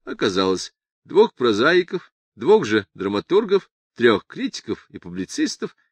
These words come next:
и одного поэта малых форм, всего же восьмерых.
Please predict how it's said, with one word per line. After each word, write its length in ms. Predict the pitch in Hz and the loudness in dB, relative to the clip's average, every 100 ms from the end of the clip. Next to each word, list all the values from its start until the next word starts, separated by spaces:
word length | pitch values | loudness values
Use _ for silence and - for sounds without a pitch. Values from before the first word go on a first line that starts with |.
| _ | _
и 140 | - 165 | -2 0
одного 500 | 233 190 220 226 214 | 0 0 0 2 2
поэта 560 | 196 202 202 196 185 | 2 0 2 0 -2
малых 420 | 165 175 170 147 - | -2 -2 0 -2 -4
форм, 400 | 156 156 135 - _ _ _ _ | -2 -2 -2 -6 _ _ _ _
всего 280 | - 240 | -8 -2
же 80 | 175 | 0
восьмерых. 500 | 113 - 101 95 - | -2 -2 -2 -2 -4